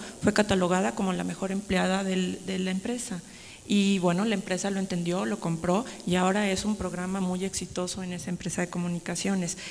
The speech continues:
Entonces sí tienes que tener muy claro qué quieres y tienes que de alguna manera hablar, comunicar y lograr que de alguna forma la empresa te entienda también, ¿no? Y lo, lo, lo hemos visto que se puede.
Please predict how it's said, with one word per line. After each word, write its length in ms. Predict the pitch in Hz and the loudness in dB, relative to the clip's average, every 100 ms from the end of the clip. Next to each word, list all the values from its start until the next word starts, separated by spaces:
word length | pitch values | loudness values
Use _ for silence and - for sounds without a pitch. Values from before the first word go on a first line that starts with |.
| - - | -6 -2
Entonces 340 | 202 202 220 | 0 2 2
sí 120 | 262 | 0
tienes 260 | - 359 370 | -2 -2 -2
que 80 | - | -4
tener 280 | 233 226 | -2 0
muy 180 | 233 233 | 2 0
claro 300 | 240 226 226 226 | 0 0 0 -2
qué 140 | 233 | -4
quieres 480 | 233 233 - - - - - - - - - | -4 -8 -8 -14 -18 -20 -16 -16 -16 -12 -6
y 80 | |
tienes 380 | 214 220 226 277 | -2 2 2 0
que 100 | - | -2
de 80 | 226 | -2
alguna 320 | 208 214 233 | 0 0 0
manera 400 | 226 214 214 226 220 - | 2 4 4 4 0 -4
hablar, 420 | 208 214 220 208 - - | -2 0 -2 -4 -10 -4
comunicar 680 | 196 190 202 202 208 220 220 - - | 0 2 0 -2 -2 -4 -6 -12 -6
y 120 | 196 | 0
lograr 580 | 196 196 196 202 208 240 - - - | 4 4 2 0 0 -2 -6 -14 -8
que 200 | 196 185 | -6 -4
de 100 | 190 | -6
alguna 360 | 180 208 233 | -4 -4 -4
forma 440 | - 233 220 220 226 - | -4 -4 -2 -2 -4 -6
la 100 | - | 0
empresa 380 | 196 202 214 226 | 0 0 -2 -2
te 100 | 220 | -4
entienda 420 | 190 185 180 175 | -6 -4 -6 -6
también, 420 | 175 165 156 147 147 | -8 -10 -10 -10 -12
¿no? 160 | 160 - | -14 -6
Y 120 | 190 | -2
lo, 320 | 196 185 185 | 0 0 -2
lo, 340 | 180 170 170 170 | -4 -4 -4 -8
lo 160 | 175 175 | -8 -6
hemos 240 | 175 165 | -6 -6
visto 240 | 170 - | -8 -10
que 100 | - | -12
se 80 | - | -14
puede. 200 | - - | -18 -20